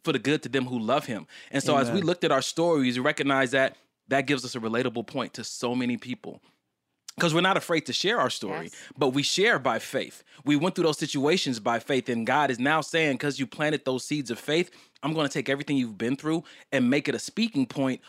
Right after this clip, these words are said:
Speaker 1: or a conversation piece to relate to other people who feel like they're in that situation all by themselves."
Speaker 3: Yeah.
Speaker 1: And God said, "No." If you read the Bible, it says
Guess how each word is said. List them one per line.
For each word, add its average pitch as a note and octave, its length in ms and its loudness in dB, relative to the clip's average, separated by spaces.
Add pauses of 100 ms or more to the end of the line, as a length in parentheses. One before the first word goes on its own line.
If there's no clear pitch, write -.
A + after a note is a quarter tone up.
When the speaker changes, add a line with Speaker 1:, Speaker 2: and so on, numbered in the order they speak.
(140)
Speaker 1:
or C3+ 320 4
a A#2+ 80 -2
conversation D3+ 680 0
piece C#3 240 -4
to - 120 -2
relate C3+ 340 0
to C3+ 100 -2
other D3 140 2
people D#3+ 260 -6
who A#2+ 40 -2
feel D3 140 -4
like B2+ 160 0
they're C3 120 2
in C3+ 80 2
that C3 100 -2
situation C3 440 -2
all B2 180 2
by A#2+ 200 2
themselves." C3 580 -2 (220)
Speaker 3:
Yeah. - 120 -20
Speaker 1:
And B2+ 80 -2
God D3 160 2
said, D#3 200 -2
"No." D#3 300 -4 (160)
If A#2 100 -10
you C3 120 -4
read G3+ 160 0
the D3 80 -2
Bible, C#3 320 2
it C3+ 40 -2
says C3+ 320 0